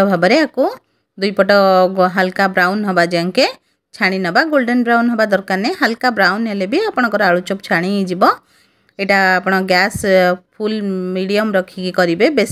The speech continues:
ପୁରା, ପୁରା ଫୁଲ୍ ରଖିଲେ ଏଇଟା ପୋଡ଼ିଯିବ। ଦେଖନ୍ତୁ, ଏବେ ମୋର ଏଇଟା ରେଡ଼ି ହୋଇଗଲାଣି। ଏବେ ଆକୁ ମୁଁ କାଢ଼ି ନେବି, ଏବେ ସର୍ଭ କରି ନେବା। ଏବେ ଦେଖନ୍ତୁ, ମୁଁ ଆକୁ ସର୍ଭ କରି ନେଉଛି। ଆପଣ ଏଇଟା ସସ୍ ସାଙ୍ଗରେ, ନାଇଁ ତ ମୁଁ ଏଠି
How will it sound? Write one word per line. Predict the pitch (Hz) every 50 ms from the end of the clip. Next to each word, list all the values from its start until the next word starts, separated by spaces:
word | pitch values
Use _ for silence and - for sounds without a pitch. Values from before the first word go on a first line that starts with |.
| - -
ପୁରା, | _ - 202 190 190
ପୁରା | 190 190 _ - 214 208 208
ଫୁଲ୍ | 202 208 - - 196 196 196 190
ରଖିଲେ | 185 185 - 214 233 330
ଏଇଟା | 370 320 302
ପୋଡ଼ିଯିବ। | 254 - 190 185 196 196 185 185 175 196 254 415 - _ _ _ _ _ _ _ _ _
ଦେଖନ୍ତୁ, | 190 180 202 185 185 185
ଏବେ | 185 180 185
ମୋର | 190 185 180
ଏଇଟା | 180 180 185 185
ରେଡ଼ି | 185 180 175 180 190 233
ହୋଇଗଲାଣି। | 233 226 233 247 247 254 269 311 415 453 - _ _ _ _ _ _ _ _ -
ଏବେ | 180 185 185
ଆକୁ | 175 175 - 180
ମୁଁ | 180 175
କାଢ଼ି | 180 185 185 190 226 247
ନେବି, | 262 262 262 320 381 403 - _ _ _ _ _ _
ଏବେ | - 185 196
ସର୍ଭ | 196 - 220 220 226 - _
କରି | - 269 277 285
ନେବା। | 294 311 311 370 427 480 - _ _ _ _ _ _ _ -
ଏବେ | 185 196 202
ଦେଖନ୍ତୁ, | 190 180 185 196 196 196 202
ମୁଁ | 214 208
ଆକୁ | 196 190 -
ସର୍ଭ | 196 - 208 185 185 185 _ -
କରି | 202 190 185
ନେଉଛି। | 175 175 175 175 175 214 262 403 508 - _ _ _ _ _ _ -
ଆପଣ | 185 196 202 202 196
ଏଇଟା | 190 190 185 190 190 190 190 190 190 190 190 190
ସସ୍ | 190 - - 185 180 185 190 - -
ସାଙ୍ଗରେ, | - 196 185 190 185 185 180 185 185 185 185 - _ _ _ _ _ -
ନାଇଁ | 180 185
ତ | 180 190
ମୁଁ | 190 196
ଏଠି | 190 185 - 220